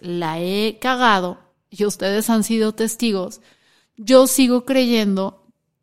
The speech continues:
que los centennials es una generación muy chida a la que hay que apostarle. Y hay que brindarle información para que tome mejores decisiones.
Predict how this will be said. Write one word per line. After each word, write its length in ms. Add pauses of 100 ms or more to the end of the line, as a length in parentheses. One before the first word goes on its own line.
que 120
los 180
centennials 540
es 100
una 180
generación 460
muy 200
chida 320
a 20
la 100
que 120
hay 80
que 100
apostarle. 680 (680)
Y 100
hay 120
que 120
brindarle 480
información 640
para 180
que 120
tome 240
mejores 420
decisiones. 760